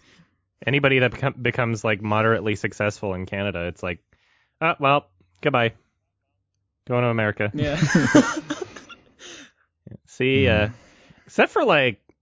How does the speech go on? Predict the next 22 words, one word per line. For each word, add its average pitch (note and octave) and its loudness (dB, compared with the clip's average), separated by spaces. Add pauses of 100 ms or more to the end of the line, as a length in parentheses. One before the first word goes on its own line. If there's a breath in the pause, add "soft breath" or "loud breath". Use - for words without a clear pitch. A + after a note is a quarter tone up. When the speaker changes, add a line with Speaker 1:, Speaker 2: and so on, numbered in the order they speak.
(160)
Speaker 1:
Denis C3+ 2
Villeneuve, G#2+ 0
who, G2 -2 (480)
you G#2+ -4
know, F#2 -4
although A2+ 2
he's A2+ 0
still G#2+ -2
making G#2 -2
American F#2 -4
movies, F2 -6 (140)
you G#2 -10
know, E2+ -8
like, E2+ -8
Arrival G2 -2
was E2 -10 (280)
a - -14
Canadian E2 -6
movie, E2+ -6 (960)
pretty E2 -10
much, E2 -8
so. E2 -12